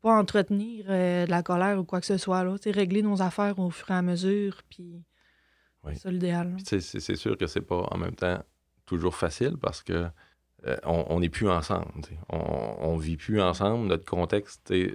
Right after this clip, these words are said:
Speaker 2: le, on a deux vies complètement différentes, tu sais. Euh, notre contexte, c'est pas le même. Fait que, tu sais, de dire, on, qu'on, ah, tu parlais tantôt de prendre le temps de se comprendre, justement, ben, c'est pas toujours facile parce que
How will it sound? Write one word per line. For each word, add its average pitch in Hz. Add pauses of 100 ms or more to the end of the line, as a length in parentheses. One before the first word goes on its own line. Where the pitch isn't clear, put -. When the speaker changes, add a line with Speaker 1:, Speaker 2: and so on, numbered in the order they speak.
(120)
Speaker 2:
le, - (140)
on 87
a 85
deux 87
vies 90
complètement 87
différentes, 101
tu 101 (100)
sais. -
Euh, 82
notre 87
contexte, 92
c'est 95
pas 82
le 80
même. 101
Fait 95
que, -
tu 98
sais, 87 (300)
de 90
dire, 95 (460)
on, -
qu'on, - (560)
ah, 87
tu -
parlais 92
tantôt 87
de 95
prendre 90
le 80
temps 92
de 92
se -
comprendre, 90
justement, 90
ben, 92
c'est 95
pas 87
toujours 85
facile 87
parce -
que 82